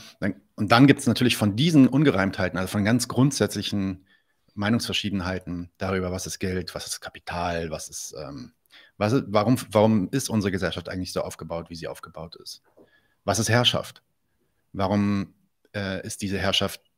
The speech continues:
nicht in unserem Sinn, in meinem Sinn?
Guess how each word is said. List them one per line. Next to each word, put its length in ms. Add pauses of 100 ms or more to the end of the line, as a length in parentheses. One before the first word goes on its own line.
(140)
nicht 140
in 80
unserem 240
Sinn, 400 (720)
in 100
meinem 320
Sinn? 400